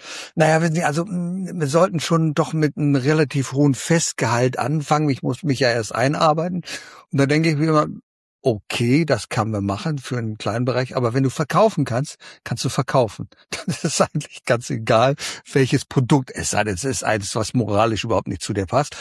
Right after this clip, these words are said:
dann kannst du's verkaufen. Also dann mach's doch einfach und trau dir das zu. So, und da war es genauso, nach einem Jahr habe ich dann gesagt, "Also wir sollten, wir sollten mal überlegen, ob wir nicht getrennte Wege gehen. Das macht einfach keinen Sinn."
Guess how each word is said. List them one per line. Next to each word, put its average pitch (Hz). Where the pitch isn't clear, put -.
dann 135
kannst 143
du's 139
verkaufen. 127
Also 170
dann 147
mach's 151
doch -
einfach 113
und 170
trau 117
dir 135
das 147
zu. 151
So, 151
und 131
da 131
war 143
es 139
genauso, 127
nach 120
einem 117
Jahr 113
habe 107
ich 107
dann 101
gesagt, 101
"Also 101
wir 117
sollten, 127
wir 139
sollten 147
mal 131
überlegen, 123
ob -
wir 123
nicht 120
getrennte 107
Wege 104
gehen. 110
Das 113
macht -
einfach 98
keinen 135
Sinn." 127